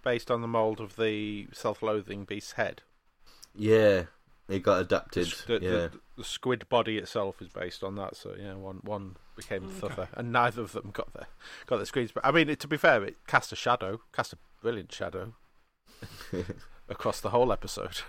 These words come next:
Speaker 1: <laughs>
Speaker 3: It's a very
Speaker 1: It's
Speaker 3: intriguing
Speaker 1: very odd,
Speaker 3: image, 'cause you're like,
Speaker 1: yeah.
Speaker 3: "What the fuck is this about?"
Speaker 1: I mean, also, we could roll our eyes and say, "Oh, fucking cashing in on Dwayne Dibley." But this is,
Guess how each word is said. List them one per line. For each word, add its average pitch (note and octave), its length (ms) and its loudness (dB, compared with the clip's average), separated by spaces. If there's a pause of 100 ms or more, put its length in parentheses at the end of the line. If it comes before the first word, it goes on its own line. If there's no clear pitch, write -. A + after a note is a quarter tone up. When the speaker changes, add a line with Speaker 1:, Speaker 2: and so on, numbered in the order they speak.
Speaker 1:
<laughs> C3+ 100 -6 (320)
Speaker 3:
It's C3 180 -4
a D3+ 60 -2
very G#3 240 -2
Speaker 1:
It's C#3 100 -4
Speaker 3:
intriguing E3+ 220 0
Speaker 1:
very G#2+ 160 2
odd, B2 60 -4
Speaker 3:
image, G#2 260 -8
'cause A2+ 160 -8
you're B2 80 -4
like, B2 140 -4
Speaker 1:
yeah. - 120 -10
Speaker 3:
"What - 100 -10
the A2 80 -12
fuck - 300 -14
is G#2 120 -10
this G#2+ 160 -14
about?" F2+ 220 -16 (520)
Speaker 1:
I D#3 100 2
mean, G3 360 -2 (640)
also, D#3+ 400 6
we C#3 140 2
could C3+ 180 -2
roll A2 240 6
our G2+ 80 2
eyes G#2 200 4
and G2 140 -8
say, F2+ 240 -2
"Oh, D#2 420 -4
fucking - 280 -16
cashing - 360 -4
in G2 120 -6
on F#2 160 -6
Dwayne F#2+ 260 -4
Dibley." - 420 -10 (220)
But - 380 4 (300)
this D3+ 220 4
is, A2+ 380 0